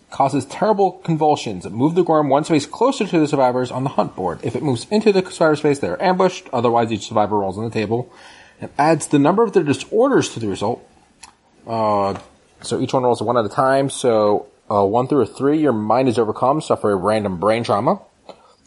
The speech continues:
Four through seven, the light's strange influences, influence sickens your mind and gain a random disorder. Uh,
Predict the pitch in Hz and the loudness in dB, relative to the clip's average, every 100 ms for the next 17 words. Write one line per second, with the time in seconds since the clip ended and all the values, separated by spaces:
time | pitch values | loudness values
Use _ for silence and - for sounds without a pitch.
0 | _ 135 123 127 139 147 165 151 127 113 | _ -2 0 0 0 0 0 0 0 -4
1 | - _ _ _ - 127 147 - - - | -10 _ _ _ -6 -2 -2 -4 -6 0
2 | 156 185 170 - 156 - 170 160 - 135 | 2 2 -2 -2 -2 0 0 0 -4 -12
3 | - - _ 143 160 131 113 - - 170 | -12 -20 _ -4 2 2 2 -2 0 2
4 | 165 147 139 - - 131 131 117 120 101 | 4 2 -2 -12 -8 -2 -2 0 0 2
5 | 101 - 120 110 127 127 107 131 135 113 | 0 -4 -4 0 2 2 2 2 2 0
6 | - 165 101 151 - _ _ _ - 110 | 0 0 0 -2 -4 _ _ _ -6 -2